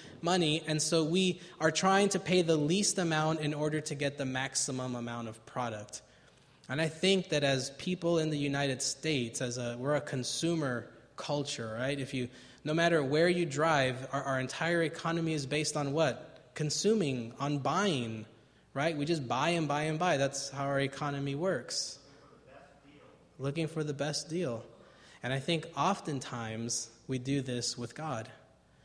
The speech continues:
It's almost like in our subconscious, because I, you know, none of us are gonna, um, admit to doing this, but it's almost as though in our subconscious what we're actually saying is,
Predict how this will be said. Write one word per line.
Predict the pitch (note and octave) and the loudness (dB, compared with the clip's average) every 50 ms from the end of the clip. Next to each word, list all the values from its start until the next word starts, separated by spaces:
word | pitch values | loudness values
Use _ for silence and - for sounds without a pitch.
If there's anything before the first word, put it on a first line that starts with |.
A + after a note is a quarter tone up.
| - - - - - | -20 -20 -20 -14 -6
It's | - D3+ D3 - - | -4 -4 -4 0 4
almost | D#3+ F3 G3+ A3 A#3 A3+ - - E3 | 6 8 8 8 8 6 4 4 4
like | D#3 D#3 D#3 D#3 | 4 4 4 4
in | D3+ D3 | 2 2
our | C#3 D3 C#3 | 4 4 4
subconscious, | - - E3 D3+ - - - F3+ F#3 F3 - - C3+ C3 C#3 - | 4 2 2 0 0 0 2 2 4 2 2 0 0 -2 -2 -2
because | - C#3+ C3+ C#3+ C#3 C3 C#3 | -2 -4 -2 -2 0 0 0
I, | C3+ C3 | 0 0
you | C3 C#3 | 0 0
know, | C3+ C3+ | 0 0
none | C#3 C3+ D3 D#3 | 0 0 0 2
of | E3 F3 | 2 0
us | D#3+ D#3+ | 0 0
are | E3 D#3 | 0 0
gonna, | E3 E3 E3 D#3+ D#3+ D#3+ | 0 0 0 0 0 0
um, | D#3 D3+ C#3+ C3+ C3 - - | -2 -2 -2 -2 -4 -4 -4
admit | D#3 C#3+ C#3+ D3+ E3+ - - | -4 -2 -2 -2 -4 -2 -2
to | F3 E3+ | -2 0
doing | E3 F3+ G3 G3 F3 D#3 | 2 2 2 4 2 2
this, | C#3+ C#3 C3+ - | 2 0 0 0
but | D3+ D3 D3 | -2 -2 -2
it's | C#3+ - | -2 0
almost | - E3+ F#3+ A#3 C4+ C#4+ B3+ A3+ | 2 2 2 4 4 2 2 2
as | G#3 F3+ E3+ | 2 2 4
though | F3 E3+ E3+ | 4 4 4
in | E3 D#3 | 4 4
our | D#3 | 2
subconscious | D3+ - - D#3 C#3 - - - F3 G3 G#3+ G#3 - F3 - | 2 2 0 0 -2 -2 -2 2 2 4 4 4 2 2 2
what | E3 D3+ C#3+ | 0 0 2
we're | D3 D3+ | 4 4
actually | D#3 F3+ F#3 - G#3+ G3 F3+ | 4 4 4 4 2 2 4
saying | - F3+ E3 D#3+ | 4 4 4 4
is, | D3+ C#3+ | 2 2